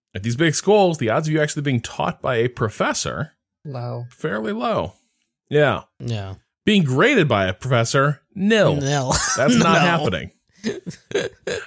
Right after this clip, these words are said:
Speaker 1: Uh, so yeah, um, there's, there's ongoing labor action at I U, um, and it's sort of, uh, like, now it's sort of blossom-, like, blossomed into a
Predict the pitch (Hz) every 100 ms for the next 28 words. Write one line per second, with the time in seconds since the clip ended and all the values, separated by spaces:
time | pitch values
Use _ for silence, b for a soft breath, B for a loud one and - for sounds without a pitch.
0 | - 156 165 160 165 160 - 220 202 208
1 | 214 285 123 110 B B 151 151 147 143
2 | 139 135 135 127 139 151 147 - - -
3 | 131 156 165 151 131 151 156 156 143 143
4 | 147 147 147 175 156 156 - 107 107 107
5 | - 107 104 101 123 196 180 b b -
6 | 98 95 95 95 98 104 101 98 92 -
7 | 107 104 98 95 - - 95 95 95 95
8 | 90 104 101 87 _ 120 113 113 123 123
9 | 117 135 117 107 104 101 - 110 - 98
10 | 101 107 110 110 104 98 - 101 101 104
11 | 123 104 98 98 110 98 92 95 92 90
12 | 90